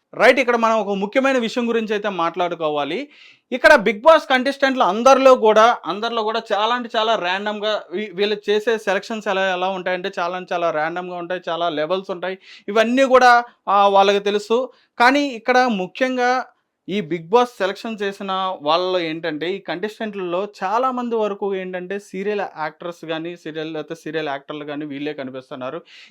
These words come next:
ఎందుకని సీరియల్ యాక్ట్రెసెస్ని కానీ, లేకపోతే సీరియల్ యాక్టర్లను కానీ తీసుకోవడం జరిగింది అనేది కూడా మనం ఆలోచించాలి.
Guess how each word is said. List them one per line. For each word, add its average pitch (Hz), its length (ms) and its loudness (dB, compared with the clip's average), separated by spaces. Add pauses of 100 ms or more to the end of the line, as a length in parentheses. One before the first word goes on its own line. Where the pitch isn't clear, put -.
ఎందుకని 285 640 4
సీరియల్ 254 400 4
యాక్ట్రెసెస్ని 226 640 0
కానీ, 208 200 -4
లేకపోతే 202 440 -2
సీరియల్ 196 340 -6
యాక్టర్లను 175 340 -6
కానీ 170 160 -6
తీసుకోవడం 165 480 -8
జరిగింది 147 420 -8
అనేది 151 260 -8
కూడా 170 200 -6 (380)
మనం 165 160 2
ఆలోచించాలి. 175 840 2